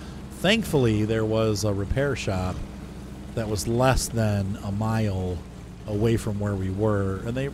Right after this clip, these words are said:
seemed reputable. They had good ratings. So I was like, "Okay." So I, I called them and said, "You guys open?" And they're like, "Yep." I said, "I got, my brakes just dumped fluid all over the ground, and I'm gonna need to get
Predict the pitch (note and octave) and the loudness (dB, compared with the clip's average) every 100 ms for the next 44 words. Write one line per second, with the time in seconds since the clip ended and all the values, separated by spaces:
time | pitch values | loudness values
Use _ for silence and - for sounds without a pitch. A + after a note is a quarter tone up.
0 | - - D#3+ B2+ A#2+ A2+ G#2+ G#2+ G#2 G2+ | -6 -4 0 2 2 2 0 0 0 0
1 | A2 G#2 G2+ F#2+ F#2+ - - - - - | 0 0 0 -2 -4 -6 -10 -12 -14 -12
2 | - - - - A2 G2 G2+ G#2 D#3+ - | -12 -12 -12 -8 -6 -2 -2 0 0 0
3 | D#3+ D3+ - - - A#2+ A2+ G#2+ - - | -2 -4 -10 -16 -4 2 2 0 -4 -4
4 | A2 G2+ C3 C3 B2 A#2+ B2+ B2 D3 E3 | -2 0 4 4 2 0 -2 0 2 2
5 | D3+ F#3 F#3 G#3 F#3+ D3+ C#3 C3+ C#3 F3+ | 4 4 4 2 2 2 2 2 2 0
6 | C#3+ A#2+ C3 A#2+ D3+ D#3 D3 B2+ B2 D3+ | 0 2 2 2 2 -2 -2 -2 0 0
7 | D3+ - A#2 G#2+ B2 A#2+ - B2 A2+ A2 | 0 -2 -4 0 0 0 -2 0 2 2
8 | A#2 B2+ B2+ A#2+ A2+ G#2+ G#2+ G2+ F#2+ F#2 | 2 4 2 2 -2 -2 -2 -2 -2 -4
9 | F#2 - - - - - - - G#2 G2+ | -6 -10 -10 -10 -10 -10 -12 -8 -4 0
10 | G#2 G#2 G#2 G#2 G2+ G2 F2+ - G2+ F#2 | 0 0 0 0 0 0 -2 -4 -4 -2
11 | G2+ | -2